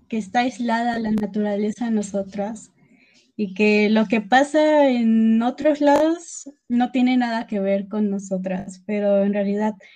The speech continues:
muchas de nuestras acciones impactan incluso al otro lado del mundo.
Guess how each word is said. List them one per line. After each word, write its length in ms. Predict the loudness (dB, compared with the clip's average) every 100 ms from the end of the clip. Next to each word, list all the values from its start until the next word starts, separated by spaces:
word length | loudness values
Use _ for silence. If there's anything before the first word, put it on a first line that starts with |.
| _ _ _ 0
muchas 440 | 2 4 2 2
de 100 | 2
nuestras 380 | 0 -2 -6 -6
acciones 320 | -8 -12 -20 _ _ _ _ -10
impactan 800 | -6 -4 -6 -6 -2 0 -2 -4 -10 _ _ -4
incluso 380 | -2 0 -2 0
al 100 | -2
otro 200 | 0 0
lado 340 | 2 2 0
del 160 | 0 0
mundo. 480 | 0 0 -2 -4